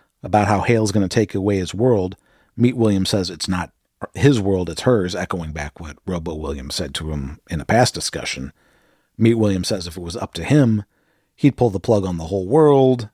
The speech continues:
Culture doesn't survive. Cockroaches do, yada, yada, yada. Um, and even though there's no scenario where he gets free, only one of them needs to do what needs to be done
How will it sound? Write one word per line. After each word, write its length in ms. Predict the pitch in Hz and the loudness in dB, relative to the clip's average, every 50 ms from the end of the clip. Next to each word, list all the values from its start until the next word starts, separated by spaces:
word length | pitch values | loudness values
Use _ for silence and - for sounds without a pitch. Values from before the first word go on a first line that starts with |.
| _ _ | _ _
Culture 300 | - 110 104 - - 90 | -2 -2 -2 -2 -2 -6
doesn't 300 | 87 85 80 - 78 73 | -6 -6 -6 -6 -6 -6
survive. 520 | - - 78 98 110 113 110 104 101 - | -8 -8 -4 -2 0 0 2 0 -2 -4
Cockroaches 540 | - 104 101 92 - 95 87 - - 87 76 | -6 -8 -8 -8 -8 -8 -8 -8 -8 -10 -10
do, 100 | - 85 82 80 78 | -10 -10 -8 -8 -8
yada, 260 | 76 76 71 67 - 60 | -8 -8 -8 -8 -8 -10
yada, 200 | - - 57 - | -10 -10 -10 -8
yada. 400 | - - 165 - - 73 - - _ _ _ _ _ _ _ _ _ _ - | -8 -6 -6 -6 -6 -8 -10 -14 _ _ _ _ _ _ _ _ _ _ -4
Um, 480 | - 87 85 80 80 78 76 76 71 - _ _ _ _ | -2 -2 0 -2 -4 -6 -6 -10 -12 -14 _ _ _ _
and 120 | 117 110 113 | 2 4 4
even 180 | 120 107 113 | 4 4 4
though 140 | 107 107 101 | 2 2 2
there's 200 | 95 98 90 104 | 0 -2 -4 -4
no 80 | 107 98 | -4 -4
scenario 460 | 87 - 95 95 98 92 87 90 85 | -4 -4 -4 -2 -2 -2 -2 -4 -6
where 180 | 82 82 80 | -6 -8 -10
he 100 | 78 90 | -10 -12
gets 240 | 87 - 85 - - | -10 -12 -12 -12 -12
free, 600 | - - - - 151 170 175 139 101 90 87 82 - _ _ _ _ _ _ _ _ _ _ _ _ _ - | -14 -14 -2 2 4 6 6 4 2 0 -6 -10 -14 _ _ _ _ _ _ _ _ _ _ _ _ _ 2
only 220 | 135 127 131 120 | 4 4 4 4
one 220 | 104 107 113 113 | 4 2 2 2
of 100 | 110 98 92 | 2 0 -2
them 340 | 95 90 90 90 87 87 92 | -4 -4 -4 -4 -6 -4 -2
needs 300 | 101 101 92 85 - - | -2 -2 -2 -4 -8 -8
to 100 | - 90 | -8 -8
do 520 | 85 90 92 87 85 80 80 76 76 78 | -6 -6 -6 -6 -6 -8 -10 -14 -16 -8
what 200 | 90 90 92 85 | -6 -6 -4 -4
needs 240 | 82 85 80 78 - - | -6 -8 -8 -10 -12 -12
to 60 | - | -10
be 140 | 80 78 73 | -10 -10 -10
done 580 | 69 71 - 90 82 78 73 62 58 62 67 | -4 -2 -2 -2 -2 -4 -6 -8 -10 -12 -14